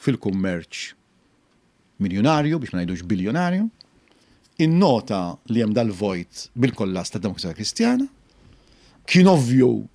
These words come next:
illi b'dal kollass sa jivvantaġġjaw il-partita ta' Xelluk,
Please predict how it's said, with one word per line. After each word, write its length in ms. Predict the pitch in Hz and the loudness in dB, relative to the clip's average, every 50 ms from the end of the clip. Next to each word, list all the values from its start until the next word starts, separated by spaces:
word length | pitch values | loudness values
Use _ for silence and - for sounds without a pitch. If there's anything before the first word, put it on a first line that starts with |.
| _ _ _ | _ _ _
illi 280 | - 175 156 143 135 135 | 2 4 6 6 4 6
b'dal 220 | 127 170 160 135 | 6 4 4 4
kollass 680 | - 127 113 110 107 104 90 87 - - - - - - _ | 2 2 0 0 0 -2 -4 -6 -6 -6 -6 -6 -8 -10 _
sa 200 | - - - 135 | -6 -2 2 2
jivvantaġġjaw 680 | 139 143 113 127 117 104 92 120 107 95 92 107 98 117 | 2 2 2 0 -2 -2 -2 -4 -6 -4 -4 -2 -2 -2
il-partita 480 | 123 120 - 95 82 - 90 - 98 98 | -2 -2 -4 -8 -8 -8 -10 -10 -8 -8
ta' 100 | 120 123 | -8 -6
Xelluk, 520 | - - 214 233 269 349 359 349 - _ | -4 -2 0 2 2 2 0 -2 -4 _